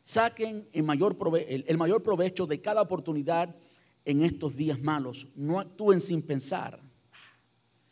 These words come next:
Si hay algo que usted hace cuando pelea, cuando discute, cuando está enojado, es exactamente eso, actuar sin pensar.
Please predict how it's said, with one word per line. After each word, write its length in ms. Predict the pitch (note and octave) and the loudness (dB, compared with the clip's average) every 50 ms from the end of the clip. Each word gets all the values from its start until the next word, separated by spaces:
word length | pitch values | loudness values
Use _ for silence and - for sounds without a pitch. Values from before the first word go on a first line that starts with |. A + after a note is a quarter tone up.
| _ _ _ _ | _ _ _ _
Si 200 | - - F#3 G3+ | -6 -2 -2 0
hay 100 | F#3+ G3+ | 0 0
algo 240 | G#3+ A3 G#3 A3+ | 0 2 2 2
que 120 | - - D#3+ | 2 2 0
usted 260 | D3 D#3 F3+ F3 F3 | 0 0 -2 -2 -2
hace 520 | - F3 F3+ E3+ - - C#3+ C3 A#2 - - _ | -4 -6 -4 -4 -6 -8 -10 -12 -14 -18 -20 _
cuando 520 | _ - D3+ C#3+ C#3 C3 C3+ C#3 C#3 - - | _ -2 0 0 2 2 0 0 -2 -4 -6
pelea, 520 | - C#3+ C#3 D3+ E3+ F#3+ G3 G3 F#3 E3+ D#3+ - - | -4 -2 -2 -2 -2 -2 -4 -8 -10 -14 -18 -12 -6
cuando 300 | C#3+ C#3+ C3+ C3 C3+ A#2+ | -2 0 0 0 0 -2
discute, 480 | A#2+ A#2+ - - E3+ F#3 - - D#3+ | -4 -6 -6 -4 -2 0 0 0 0
cuando 220 | A2+ C3+ B2+ B2 A#2+ | 0 -2 -2 -2 -2
está 140 | - D3+ | -2 0
enojado, 400 | D#3 D#3 C#3 C#3+ D3+ D3+ D3+ - | 0 0 2 2 0 0 -2 -2
es 240 | - C#3+ E3+ E3+ - - - | -2 -2 -4 -4 -6 -10 -4
exactamente 1000 | D3+ C3 - - - G3+ - - - - D3 C#3 C#3+ D3+ D3+ C#3+ D3 C#3 - C3 | -2 0 0 0 -2 -4 -4 -6 -6 -4 0 2 2 2 0 -2 -4 -6 -6 -6
eso, 320 | C3 B2+ - - - C#3 - _ _ - | -8 -8 -8 -12 -16 -18 -20 _ _ -12
actuar 500 | C#3+ C3+ - _ - F3 F#3 G#3+ - - - - _ _ _ _ | -12 -12 -8 _ 0 2 2 0 -2 -6 -14 -20 _ _ _ _
sin 320 | - - - D3+ C3+ - | -6 -2 0 0 0 0
pensar. 440 | - B2 A#2 B2 - D3 A2+ - - | -4 -8 -10 -8 -8 -8 -10 -10 -14